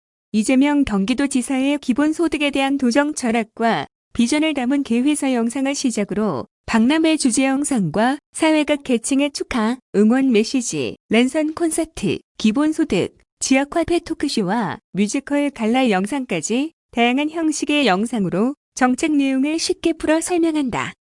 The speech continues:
이어 오후 네 시 삼십 분부터는 기본소득 지방정부협의회 출범 선언식이 소셜 네트워크로 공개된다. 기본소득 합의회는 경기도와 도내시군을 비롯해 기본소득 정책을 추진하는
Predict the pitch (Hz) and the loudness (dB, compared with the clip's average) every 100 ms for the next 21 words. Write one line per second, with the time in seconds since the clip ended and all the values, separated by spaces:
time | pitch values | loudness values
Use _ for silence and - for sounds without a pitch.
0 | _ _ - 190 214 240 262 - 226 247 | _ _ 0 2 4 2 0 -2 -2 0
1 | 285 208 226 320 349 320 330 302 285 269 | 2 2 2 0 0 -2 -2 -2 -2 -2
2 | - 190 175 226 262 - _ - 214 294 | -2 -2 0 0 -2 -8 _ -2 0 2
3 | 311 320 311 269 - 254 294 311 294 269 | 0 0 -2 -4 -2 2 2 2 0 0
4 | 294 311 277 262 294 311 311 311 294 311 | 0 0 2 0 0 0 0 0 0 0
5 | 302 302 294 208 175 214 240 240 _ _ | 0 -2 -2 -4 0 0 0 -2 _ _
6 | - 339 392 349 220 202 269 262 - 220 | 0 2 2 2 2 2 -2 -2 -2 -2
7 | 254 220 214 277 285 262 147 113 - _ | -2 0 0 0 -2 -2 -4 -6 -12 _
8 | _ _ _ - 214 294 311 320 294 285 | _ _ _ 0 2 2 2 0 -2 -2
9 | 302 262 254 233 285 185 135 - - 254 | -2 0 0 0 0 -2 -6 -12 -2 2
10 | 247 285 285 294 294 262 277 285 - 247 | 2 2 2 0 2 2 2 0 -2 -2
11 | 254 262 247 196 160 - 247 277 - _ | 0 0 0 0 -2 0 -2 -2 -6 _
12 | - 214 302 311 311 339 - 269 262 208 | 0 2 0 0 0 -2 -2 -4 -2 -2
13 | 233 277 269 262 254 254 233 120 | -2 -4 -4 -2 0 0 -2 -4